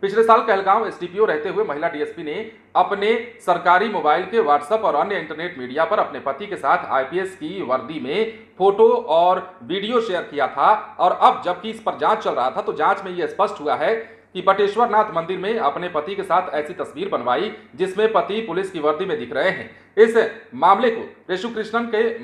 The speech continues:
मनमानेपन और पति को वर्दी पहनाने की मौन स्वीकृति देना माना जा रहा है और यही कारण है कि इन्हें दोषी करार दिया गया है। ये समाज में भ्रम फैलाने की, का परिचायक है, जो पुलिस पदाधिकारी के आचरण के प्रतिकूल है। ये सारी बातें जो है बिहार पुलिस का कहना है,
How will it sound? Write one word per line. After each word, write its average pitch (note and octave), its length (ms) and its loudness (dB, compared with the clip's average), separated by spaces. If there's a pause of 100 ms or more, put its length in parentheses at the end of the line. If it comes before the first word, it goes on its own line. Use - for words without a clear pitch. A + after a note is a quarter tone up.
मनमानेपन F#3 560 2 (140)
और C#3+ 180 0
पति E3 200 -2
को A3 140 2
वर्दी - 260 0
पहनाने D#3 380 -2
की F#3 120 -10
मौन D#3 260 -2
स्वीकृति D#3+ 440 -12
देना C#3+ 220 0
माना B2 240 -2
जा A#2 140 -2
रहा B2 200 2
है F#3+ 240 0 (180)
और D3+ 160 2
यही G3+ 160 2
कारण F3+ 260 2
है G3+ 100 -4
कि G3+ 100 -8
इन्हें D#3+ 180 -8
दोषी E3+ 240 -8
करार C3+ 300 0
दिया B2 160 -4
गया D3 160 2
है। - 160 -4 (220)
ये F#3+ 100 2
समाज F#3+ 360 4
में B2+ 160 -8
भ्रम G3+ 160 0
फैलाने F3 360 0
की, G3 120 -10
का E3 260 -2
परिचायक D3 480 0
है, G3 180 -2 (240)
जो F#3 100 -4
पुलिस A3 260 0
पदाधिकारी F3 480 2
के G#3+ 120 -2
आचरण F3 300 2
के G#3+ 100 -6
प्रतिकूल D3 440 -4
है। A3+ 140 0
ये G3+ 80 -2
सारी F3+ 240 0
बातें E3+ 260 -2
जो D3+ 100 -6
है F#3 160 -2 (280)
बिहार F#3 220 4
पुलिस F3+ 240 -6
का - 120 -4
कहना D#3 280 0
है, G3+ 180 0